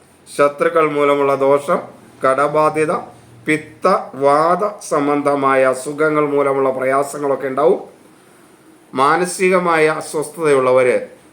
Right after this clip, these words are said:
വളരെ ശ്രദ്ധിക്കേണ്ട ഒരു ദിവസമാണിത്.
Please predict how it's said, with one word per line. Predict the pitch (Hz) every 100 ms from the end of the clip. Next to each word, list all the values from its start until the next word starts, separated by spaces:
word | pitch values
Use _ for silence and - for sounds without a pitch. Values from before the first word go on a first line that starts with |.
| _
വളരെ | 131 147 160
ശ്രദ്ധിക്കേണ്ട | 160 139 139 156 165 170 175 170
ഒരു | 139
ദിവസമാണിത്. | 127 127 131 160 139 127 127 147